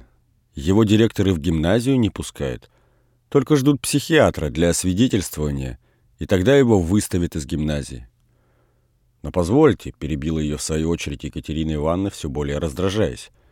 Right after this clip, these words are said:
«меня интересует не этот учитель, а мой племянник. Я слышала, что вы, извините, пожалуйста, его развращаете». И, бросивши сгоряча сёстрам это решительное слово,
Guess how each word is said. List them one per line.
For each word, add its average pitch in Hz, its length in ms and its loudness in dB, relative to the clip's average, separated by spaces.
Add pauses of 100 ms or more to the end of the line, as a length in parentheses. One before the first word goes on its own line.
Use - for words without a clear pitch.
(380)
«меня 82 200 -2
интересует 101 560 0
не 101 180 4
этот - 260 0
учитель, 78 360 -4
а 71 60 -4
мой 78 180 -2
племянник. 110 800 0 (1120)
Я 95 200 2
слышала, 110 540 2
что 123 320 0
вы, 104 460 0 (140)
извините, 82 560 -2
пожалуйста, 69 720 -6 (440)
его 85 420 0
развращаете». 95 1040 -2 (1800)
И, 80 100 -4
бросивши 90 600 0
сгоряча 87 520 -2
сёстрам 82 520 -2
это 82 140 -4
решительное 80 640 -4
слово, 80 560 -4